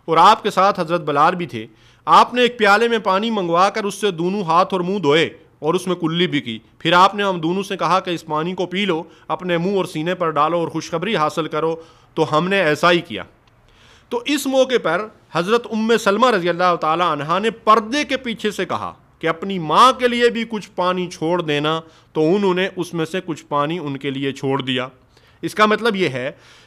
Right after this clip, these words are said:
کہ جہاں حضرت ابو موسیٰ اشعری رضی اللہ تعالیٰ عنہ اور حضرت بلال رضی اللہ تعالیٰ عنہ تھے، حضرت ام سلمہ رضی اللہ تعالیٰ عنہا پردے کی اوٹ میں تھیں اور وہاں سے انہوں نے ان سے کہا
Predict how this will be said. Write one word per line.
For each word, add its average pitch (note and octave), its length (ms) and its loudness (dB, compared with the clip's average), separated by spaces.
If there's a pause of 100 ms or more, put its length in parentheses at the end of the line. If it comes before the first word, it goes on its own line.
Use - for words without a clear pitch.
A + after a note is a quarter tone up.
(120)
کہ F3+ 80 2
جہاں G3 400 4
حضرت G3+ 180 0
ابو G#3 160 0
موسیٰ A3 380 2
اشعری B3 340 2
رضی F#3+ 200 0
اللہ F3+ 280 2
تعالیٰ D#3 400 -2
عنہ C3 100 -6 (260)
اور D#3 180 0
حضرت F3+ 220 0
بلال G3 320 4
رضی A3 200 0
اللہ F3+ 220 0
تعالیٰ D3+ 300 0
عنہ C#3+ 340 -2
تھے، A#2+ 200 -10 (400)
حضرت A3+ 260 4 (520)
ام B3 280 0
سلمہ B3+ 280 4
رضی G#3+ 260 2
اللہ G3 420 2
تعالیٰ F#3 440 4 (360)
عنہا F3+ 500 2 (480)
پردے A#3 300 4
کی C#4 140 -2
اوٹ G#3+ 280 4
میں F3 140 -2
تھیں F3 380 -6
اور G3 140 -2
وہاں G#3+ 220 6
سے C4+ 100 0
انہوں A#3+ 220 2
نے A3+ 100 2
ان F#3+ 320 -4
سے F3+ 120 -4
کہا D#3+ 360 0